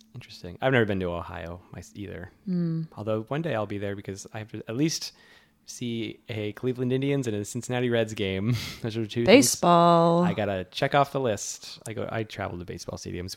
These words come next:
Speaker 1: We've talked about it on the pod. I don't have to talk about it
Speaker 2: Oh.
Speaker 1: again today. <laughs>
Speaker 2: Good to
Speaker 1: But
Speaker 2: know. I didn't know that about you.
Speaker 1: yeah, I've been to, like, half of them ish.
Speaker 2: Half of them in the country?
Speaker 1: There are thirty, and I've been to, of the, like, major league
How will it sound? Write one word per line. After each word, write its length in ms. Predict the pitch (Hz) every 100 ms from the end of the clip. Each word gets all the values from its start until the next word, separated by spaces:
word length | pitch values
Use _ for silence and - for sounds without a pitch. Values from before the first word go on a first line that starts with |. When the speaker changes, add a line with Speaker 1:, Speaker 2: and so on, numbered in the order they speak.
| -
Speaker 1:
We've 80 |
talked 180 | 143 104
about 100 | 101
it 20 |
on 40 | 90
the 40 | 87
pod. 260 | 92 90 -
I 80 | 117
don't 160 | 95
have 100 | 220
to 60 | 285
talk 80 | 294
about 220 | 233 180
it 40 |
Speaker 2:
Oh. 40 | 180
Speaker 1:
again 120 | 101
today. 480 | 135 156 - 202 - -
<laughs> 140 | -
Speaker 2:
Good 160 | 220 220
to 20 |
Speaker 1:
But 60 | 226
Speaker 2:
know. 120 | 254
I 100 | 202
didn't 140 | 196 202
know 120 | 220
that 100 | 214
about 260 | 170 165
you. 260 | 170 170 175 - -
Speaker 1:
yeah, 160 | 107 95 - - -
I've 120 | 113 104
been 120 | 95
to, 100 | 90
like, 180 | 90 90
half 260 | - 87
of 160 | 104 110
them 380 | 123 123 127 131
ish. 760 | 147 - - - - - - - - - - -
Speaker 2:
Half 280 | - 208 208
of 120 | 185
them 640 | 190 185 185 185 185 185 - _
in 380 | 196 185 185 180 - -
the 520 | 160 180 175 175 180 311 _ _ _ - _ _ _ - -
country? 240 | - 131
Speaker 1:
There 100 | 131
are 40 | 190
thirty, 340 | 131 165 170
and 80 | 110
I've 120 | 104
been 240 | 101 98 98
to, 380 | 104 98 98 - 117
of 220 | 113 110
the, 180 | 110 -
like, 180 | 98 -
major 280 | 92 92 98
league 380 | 95 90 90